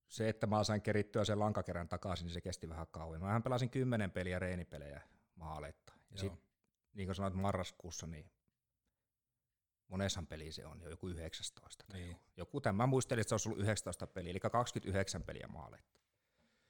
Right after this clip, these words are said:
Speaker 1: Ja mä olin siinä, että joo, että ei tässä, mikä, mikähän tää homma nyt on. Mut, mut sitten tuli jonkun, olisiko ollut, jos muistat, että oli peli kans kotona, niin jonkun perseen kautta.
Speaker 2: Joo.
Speaker 1: Joku tämmönen ihan niinkö, niin sanottu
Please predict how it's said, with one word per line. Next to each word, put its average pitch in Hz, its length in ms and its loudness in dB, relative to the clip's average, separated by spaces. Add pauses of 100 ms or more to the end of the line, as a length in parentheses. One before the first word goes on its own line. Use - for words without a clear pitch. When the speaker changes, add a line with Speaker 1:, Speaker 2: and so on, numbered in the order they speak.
(840)
Speaker 1:
Ja 101 60 -4
mä 101 60 2
olin 87 160 0
siinä, 85 160 -2
että - 180 -12
joo, 67 180 -12
että - 180 -12
ei - 380 -12
tässä, - 280 -10 (100)
mikä, 117 220 -6
mikähän 117 300 0
tää - 140 -8
homma 104 220 -10
nyt - 180 -14
on. 110 120 -4
Mut, - 300 -6
mut 135 140 -2
sitten 185 280 0
tuli 160 160 4
jonkun, 151 360 6 (140)
olisiko 165 300 2
ollut, 139 320 4 (840)
jos - 120 -12
muistat, 147 200 -4
että 135 100 -6
oli 135 100 2
peli 131 320 4
kans 90 220 0
kotona, 90 400 -4
niin 85 100 -4
jonkun 87 200 -6 (340)
perseen 85 420 -4
kautta. - 320 -10 (100)
Speaker 2:
Joo. 98 200 2
Speaker 1:
Joku 110 180 4
tämmönen 110 300 6
ihan 107 220 6
niinkö, 98 280 2 (1500)
niin 95 100 -2
sanottu - 320 -2